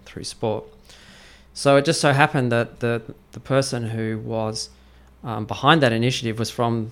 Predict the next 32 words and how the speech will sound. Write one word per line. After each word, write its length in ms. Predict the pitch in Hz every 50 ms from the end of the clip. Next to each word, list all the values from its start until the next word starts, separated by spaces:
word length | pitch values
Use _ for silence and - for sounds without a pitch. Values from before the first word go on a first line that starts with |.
| - - -
from 260 | - - 120 113 113
the 60 | 110
town 260 | 110 - 120 117 117
where 100 | 113 110
my 120 | 107 104 104
parents 360 | - 151 165 175 160 - -
were. 140 | 113 107 104
So 120 | - 123
I 40 | 120
went 200 | 131 147 147 123
along 220 | 127 120 117 113
and 100 | 113 101
had 140 | 98 113 107
a 60 | 107
chat, 400 | 104 - - 147 135 113 110 - - - - - - - - - - - - - - -
um, 580 | - 120 117 113 110 110 110 107 107 110 - -
and 100 | 120 127
they 80 | 139
were 100 | 139 131
right 220 | 127 127 139 135 139
at 80 | 131
the 60 | - 113
beginning 340 | 113 113 123 120 127 127
of 100 | 120 107
the 60 | 104 101
project. 640 | - - 120 120 113 117 110 - - - - - - - - - -
And 160 | - 123 117
I 60 | 120 117
just 260 | 123 131 127 - -
realized 560 | 135 127 123 120 113 110 110 110 107 110 131
that, 240 | 120 113 113 - - - - - - - - - - - -
um, 380 | 117 117 113 110 110 110 110